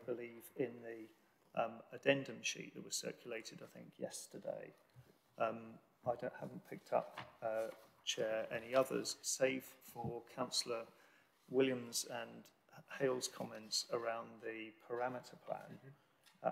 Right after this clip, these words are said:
Speaker 1: and the, um, ambition that, um, i-, if commission, permission is granted, uh, that, that, um, uh, the matter of the two-storey dwellings, uh, within that spur be, uh, addressed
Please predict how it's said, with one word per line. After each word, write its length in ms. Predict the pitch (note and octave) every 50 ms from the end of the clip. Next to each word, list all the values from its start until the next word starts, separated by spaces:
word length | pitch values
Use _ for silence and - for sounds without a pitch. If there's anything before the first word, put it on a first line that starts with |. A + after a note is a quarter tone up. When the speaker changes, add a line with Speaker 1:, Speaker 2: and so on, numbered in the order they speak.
| - -
Speaker 1:
and 340 | C3 A#2 A#2 A#2 A#2+ A#2+ A2+
the, 480 | A#2 A#2 A#2 A2+ A2+ A2+ A2+ A2+ A2+ - _ - B2
um, 240 | A#2 A2+ A2+ A2 G#2+ - - - - B2
ambition 440 | A#2 A#2 A2+ A#2 A#2 - - A#2+ A2+ A2+ A2 A2+
that, 240 | A2+ G#2+ - - - - - - -
um, 400 | B2 A2+ A2+ A2+ A2+ A2+ A2+ G#2+ - - - -
i-, 80 | - - - -
if 200 | - - - -
commission, 360 | - - A#2+ A#2+ - - - - - -
permission 340 | A#2 A2+ A2+ - - A2+ A2+
is 100 | A2 -
granted, 800 | - - D#3 D3+ C#3+ C#3 B2 - - - G2+ - - - - - _ _ _ - - _ _ _ _ _ - -
uh, 160 | A2+ A#2 - - - -
that, 220 | B2 A#2 A2+ - - - - - - A#2+
that, 340 | A2+ A#2 - A#2+ - - - - - -
um, 180 | A#2+ A2+ A2 A2 A2 A2+ G#2 - _ _ _ _ _ _ -
uh, 40 | - - - -
the 60 | A#2+
matter 340 | A#2 A#2+ A#2+ A#2 - - A#2
of 60 | G#2+
the 60 | A2
two-storey 600 | G#2+ - - A2+ G2+ - - - A2+ A2 G#2+ G#2+ G#2
dwellings, 520 | A#2 A#2 A2 G#2+ G#2+ G#2+ A2 G#2+ - - - - A#2
uh, 120 | A2 G#2+ G#2+ G#2+
within 320 | A2+ G#2 A#2 A#2+ A2+ A2+
that 320 | A2 G#2 G#2+ - - - - - - -
spur 640 | - - - - - B2+ A#2 G#2+ G#2 G2+ G2+ G2+ G2+ - -
be, 320 | G#2+ G#2+ G#2 G2+ G2+ G#2 G#2 _ _ _ _ - A2
uh, 40 | - - -
addressed 580 | - - - A#2 A2 G#2+ - - - - -